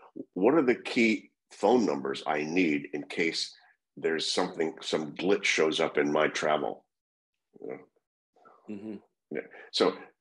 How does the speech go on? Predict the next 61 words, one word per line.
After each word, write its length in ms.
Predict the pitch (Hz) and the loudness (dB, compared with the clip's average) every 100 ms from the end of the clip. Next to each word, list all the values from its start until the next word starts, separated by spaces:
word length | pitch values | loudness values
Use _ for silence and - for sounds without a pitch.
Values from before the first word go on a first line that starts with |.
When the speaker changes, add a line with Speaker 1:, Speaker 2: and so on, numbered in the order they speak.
| _ _ _ | _ _ _
Speaker 1:
you 80 | 80 | -6
know, 80 | - | 2
I, 220 | 90 85 - | 4 4 2
I 120 | 78 82 | 2 2
had 300 | 107 120 87 | 4 2 2
that, 220 | 82 - | -4 -2
that 260 | 87 - - | 0 0 -4
template, 420 | 107 98 78 76 - | -6 -2 -2 -2 -4
that 240 | 80 80 - | -6 -6 -6
key, 200 | - - | -8 -4
that 280 | 73 76 - | -2 -2 -2
checklist 540 | - - - 65 - - _ _ _ - | -4 -4 -4 -6 -6 -18 _ _ _ -4
already 220 | 90 82 76 | 0 0 0
figured 300 | 85 76 87 | -4 0 2
out, 220 | 85 76 | 2 0
and 120 | 82 | -2
that 140 | 98 | 0
was 160 | 85 82 | 0 -4
a 40 | |
mind 280 | 76 80 87 | -2 -2 0
map 220 | 76 67 | -2 -2
itself. 340 | - - 104 - - - - | -6 -2 -2 -2 -8 -14 -10
And 100 | 82 | 0
so 120 | 95 | 2
when 180 | 87 90 | 2 4
they, 260 | 87 85 - - | 2 2 -4 -2
I 100 | 80 | 0
would 180 | 82 78 | 2 0
use 320 | 92 127 104 | 2 2 2
that 220 | 76 73 - _ | 0 -2 -2 _
in 140 | 80 | -4
our 180 | 78 73 | 0 -2
conversation 720 | - 76 67 67 107 110 - | -4 -8 -6 -2 0 2 -2
on 120 | 64 69 | -4 -8
the 60 | |
phone 340 | - 87 80 73 | -2 0 0 0
usually, 440 | 82 73 71 71 - _ _ _ _ | -2 -2 -4 -4 -6 _ _ _ _
and 160 | 85 87 | 0 4
I'd 340 | 90 107 - | 4 4 0
just 200 | 76 90 | -4 -4
have 200 | - 85 82 | 0 0 2
that 160 | 71 | 2
up 280 | 92 - - _ _ | 2 -2 -8 _ _
while 180 | 76 76 | -2 -2
I 40 | |
was 140 | 71 | -4
talking 340 | - 107 - 76 | -2 -4 -2 -6
to 60 | |
them, 200 | 64 60 - | -6 -10 -8
and 100 | 78 | -4
I 60 | 92 | -4
would 120 | 95 | -4
just 140 | 73 | -6
fill 160 | 90 78 | -4 -2
in 80 | 69 | -4
the 60 | |
blanks 340 | 65 92 85 - | 0 2 2 0
while 160 | 76 | 0
we 120 | 69 | 0
were 100 | 65 | -2
talking. 340 | - 78 - | 0 -2 -2